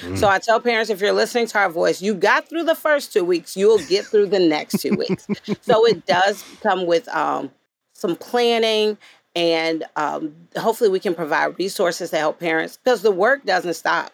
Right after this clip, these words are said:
Speaker 2: The Zooms don't stop. The calls don't stop.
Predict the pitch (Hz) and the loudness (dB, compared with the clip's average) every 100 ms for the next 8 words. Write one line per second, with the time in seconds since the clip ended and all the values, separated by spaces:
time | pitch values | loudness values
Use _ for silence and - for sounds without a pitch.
0 | _ 175 143 180 226 233 175 165 175 - | _ -2 0 2 0 0 -2 -2 -4 -4
1 | 160 151 - 180 - 196 202 220 - 156 | -2 -2 -6 -14 -2 2 2 0 -2 -4
2 | 151 - 156 - | -4 -4 -4 -6